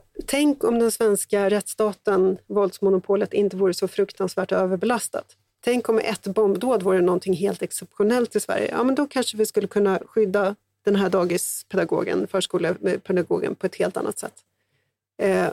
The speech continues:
så att, jag menar, det är klart att det finns saker att göra på nivå rättsstat och,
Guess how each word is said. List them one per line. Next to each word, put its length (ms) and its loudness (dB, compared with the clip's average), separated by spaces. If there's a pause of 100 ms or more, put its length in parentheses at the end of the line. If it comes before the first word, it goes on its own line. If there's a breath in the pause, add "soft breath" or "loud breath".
(140)
så 180 0
att, 160 -2
jag 120 4
menar, 160 4
det 80 0
är 20 -4
klart 240 -2
att 80 -2
det 60 -16
finns 180 2
saker 260 -2
att 80 2
göra 580 2
på 180 0
nivå 320 2
rättsstat 800 -2
och, 180 0